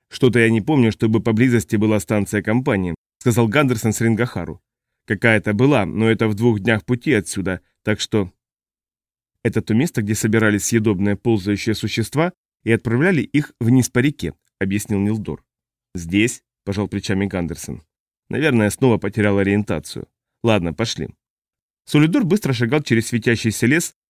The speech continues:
а Гандерсон спешил за ним следом на спине Срингахара. Они спускались в долину,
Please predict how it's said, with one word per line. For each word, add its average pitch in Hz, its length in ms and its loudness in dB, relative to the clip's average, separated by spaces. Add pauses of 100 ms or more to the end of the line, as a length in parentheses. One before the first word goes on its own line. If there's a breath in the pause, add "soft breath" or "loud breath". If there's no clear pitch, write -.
(120)
а 120 140 0
Гандерсон 165 440 2
спешил 151 380 0
за 120 140 2
ним 127 160 4
следом 107 420 0
на 120 100 2
спине 127 300 2
Срингахара. 113 680 -2 (800)
Они 120 160 4
спускались 110 560 -2
в - 20 -12
долину, 120 420 2